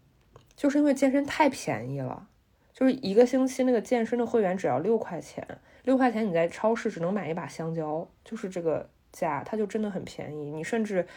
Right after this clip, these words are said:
买不，买不到一盒鸡腿儿，它就是一个很便宜的价格，你去游一次泳都要八块五。我看到有人在关于对娟子的吐槽里面，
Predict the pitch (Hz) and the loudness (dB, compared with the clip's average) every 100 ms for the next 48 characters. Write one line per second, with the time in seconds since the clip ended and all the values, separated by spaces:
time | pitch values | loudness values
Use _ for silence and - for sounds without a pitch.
0 | - 190 147 - 175 - 170 160 190 196 | -12 -4 -4 -4 -6 -8 -6 -4 0 2
1 | 202 208 180 185 208 202 - - - - | 0 0 0 0 -6 -2 -2 -2 -6 -14
2 | _ _ _ _ _ _ _ - 220 233 | _ _ _ _ _ _ _ -8 -2 0
3 | 226 180 208 208 143 - - 190 175 151 | 2 0 0 -2 -4 -6 -6 -2 -2 -2
4 | 156 139 - - 185 _ _ _ _ _ | -6 -8 -8 -8 -10 _ _ _ _ _
5 | _ _ _ - - 185 220 202 196 226 | _ _ _ -20 -8 -6 -2 2 4 4
6 | - 233 160 - 165 160 160 - 165 131 | 2 0 0 0 0 2 -2 -2 -2 -2
7 | - - - - - - _ _ _ _ | -6 -10 -12 -20 -20 -20 _ _ _ _
8 | 190 180 262 240 208 165 139 143 143 170 | 0 2 4 4 6 4 4 2 0 0
9 | 202 185 170 156 - - - _ _ - | 2 4 4 2 -6 -20 -20 _ _ -2
10 | 190 196 202 170 160 160 160 165 175 208 | -2 -2 -2 0 0 0 0 0 0 2
11 | 202 240 220 175 - 110 - 127 156 170 | 2 4 2 0 -4 -8 -2 0 0 0
12 | 147 135 131 | -2 -2 -2